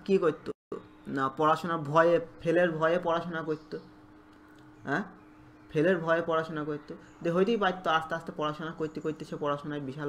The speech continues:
ভালো হয়ে যেত, তাই না? হইতেই পারতো, কিন্তু সেই জায়গাগুলা মানে, মানে এমনভাবে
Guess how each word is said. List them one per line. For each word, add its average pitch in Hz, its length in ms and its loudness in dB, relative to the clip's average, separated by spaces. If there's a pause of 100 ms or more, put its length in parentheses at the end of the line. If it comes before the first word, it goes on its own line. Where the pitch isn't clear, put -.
ভালো 135 160 -4
হয়ে 135 180 -4
যেত, 131 180 -8 (2250)
তাই 190 200 -4
না? 151 60 -10 (500)
হইতেই 139 260 -4
পারতো, - 320 -14 (440)
কিন্তু 139 240 -6
সেই 151 320 2
জায়গাগুলা 147 520 2 (720)
মানে, 135 160 -2 (680)
মানে 135 160 -2 (200)
এমনভাবে 170 500 0